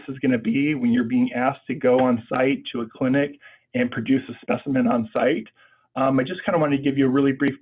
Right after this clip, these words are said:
tour to show you it's not as bad as it sounds. It's not like the movie Ted. It's not as awkward as it has to be. So what happens is you would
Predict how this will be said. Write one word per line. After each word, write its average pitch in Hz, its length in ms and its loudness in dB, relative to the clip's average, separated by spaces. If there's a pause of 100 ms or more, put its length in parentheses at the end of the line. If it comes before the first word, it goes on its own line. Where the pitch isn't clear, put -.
tour 139 240 2
to 131 80 -6
show 139 180 2
you 131 280 2 (120)
it's 139 220 -2
not 139 420 4
as 131 80 0
bad 127 240 2
as 120 140 0
it - 120 -10
sounds. 120 540 0
It's - 180 -8
not 127 360 4
like 127 200 -2
the 131 60 -8
movie 127 420 4
Ted. 117 460 2
It's - 160 -10
not 120 320 2
as 117 80 0
awkward 120 400 -2
as 107 100 -8
it - 140 -8 (100)
has - 200 -10
to 117 80 -8
be. - 320 -8 (760)
So 151 460 4 (680)
what - 140 0
happens 180 440 0
is 135 240 4 (100)
you 139 140 4
would 131 180 2